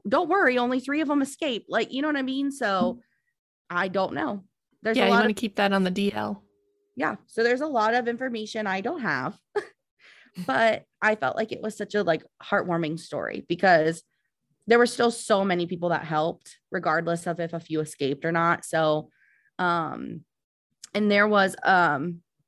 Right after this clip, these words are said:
Speaker 1: there was an article I read where this family was on the plane with their,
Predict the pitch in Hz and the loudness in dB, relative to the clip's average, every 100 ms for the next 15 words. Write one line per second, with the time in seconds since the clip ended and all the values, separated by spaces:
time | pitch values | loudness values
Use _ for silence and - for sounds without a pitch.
0 | _ _ _ - 202 214 226 220 208 196 | _ _ _ 0 6 8 8 8 6 4
1 | 196 185 - - 196 - 202 208 - 196 | 2 -2 -8 -6 -4 0 0 0 -2 -2
2 | 185 185 175 170 170 170 180 185 175 170 | -2 0 2 2 0 -4 -4 -2 0 2
3 | 165 165 165 - _ _ _ 196 185 - | 0 0 -4 -10 _ _ _ -6 -6 -12
4 | _ _ _ - 196 202 214 208 175 170 | _ _ _ -10 -4 -2 -2 -2 -2 -2
5 | 165 165 165 - 170 170 175 190 - - | -2 -2 -4 -6 -4 -2 -2 -4 -8 -6
6 | 180 175 175 170 - 170 165 160 156 | -2 0 -2 -2 -2 0 2 0 -2